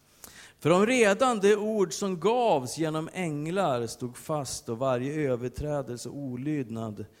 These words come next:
fick sitt rättvisa straff, hur ska vi då komma undan om vi inte bryr oss om en sån frälsning?" Den förkunnades, frälsningen, den förkunnades först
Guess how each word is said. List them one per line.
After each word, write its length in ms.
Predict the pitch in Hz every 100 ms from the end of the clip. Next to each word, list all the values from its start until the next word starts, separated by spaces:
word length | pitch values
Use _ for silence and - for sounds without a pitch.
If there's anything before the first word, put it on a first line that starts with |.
| - _
fick 180 | - 120
sitt 280 | - 123 -
rättvisa 640 | 131 120 - 135 135 139
straff, 840 | - - - - - - - - - _ _ -
hur 100 | 135
ska 220 | - 160
vi 320 | 151 190 175
då 360 | 117 127 107 - - _
komma 340 | - 135 139
undan 720 | 127 139 127 127 143 117 110 110 104 -
om 180 | 117
vi 80 | 131
inte 360 | 143 120 - 127
bryr 240 | 127 123
oss 220 | 123 117
om 260 | 143 135 117
en 120 | 110
sån 300 | 104 117 110
frälsning?" 840 | - 123 113 113 - 135 107 110 104 _ _ _ _ _ _ _ - - _ - - _ -
Den 180 | 214
förkunnades, 1160 | 220 202 - 180 143 110 - - - - - - _ _ _ _ _ _ _ - - _
frälsningen, 720 | - 139 123 113 139 117 101
den 140 | 156
förkunnades 760 | 175 202 - 247 226 170 156 -
först 800 | - 147 180 - - - -